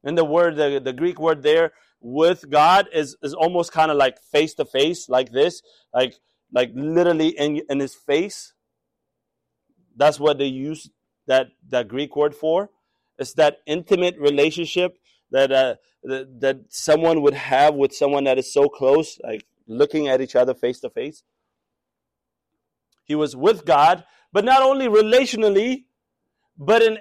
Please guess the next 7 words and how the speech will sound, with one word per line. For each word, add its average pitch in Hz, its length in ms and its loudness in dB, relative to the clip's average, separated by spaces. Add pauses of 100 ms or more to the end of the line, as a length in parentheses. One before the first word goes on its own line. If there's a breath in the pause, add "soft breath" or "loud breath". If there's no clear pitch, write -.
essence, 226 440 0
in 180 140 -4
form, 226 680 -2 (480)
the 196 180 2
Word 226 320 4
was 254 680 0 (800)
God. 123 540 0